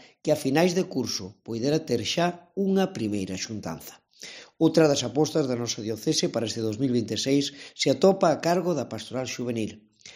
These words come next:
A nosa xuventude, semanalmente, sigue a reunirse para celebrar e compartir a fe. Hoxe invítannos a varias iniciativas neste presente curso. Falamos con Alberto Varela Muñiz,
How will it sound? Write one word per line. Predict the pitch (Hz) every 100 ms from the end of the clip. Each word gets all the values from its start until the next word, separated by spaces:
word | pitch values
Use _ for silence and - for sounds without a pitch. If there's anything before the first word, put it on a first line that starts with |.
| -
A | -
nosa | 143 127 127
xuventude, | - 117 117 156 165 190 202
semanalmente, | - 113 107 107 123 127 127 123 - -
sigue | - 156 156
a | 180
reunirse | 147 139 175 170 196 160
para | 117 110
celebrar | 101 98 135 175
e | 185
compartir | 160 117 110 98 117 107
a |
fe. | - 110 - _ _ _ _ -
Hoxe | 151 180
invítannos | 143 151 156 160 160 175 - -
a | 110
varias | 135 147 127 123
iniciativas | 123 - 110 104 139 127 123 - -
neste | - 160 170 185
presente | 143 110 131 117 120
curso. | - 120 - 95 - _ _ _
Falamos | - 151 151 165 175 190 -
con | - 127 113
Alberto | 107 143 160 143 175
Varela | 131 110 120 127
Muñiz, | 123 123 131 123 120 -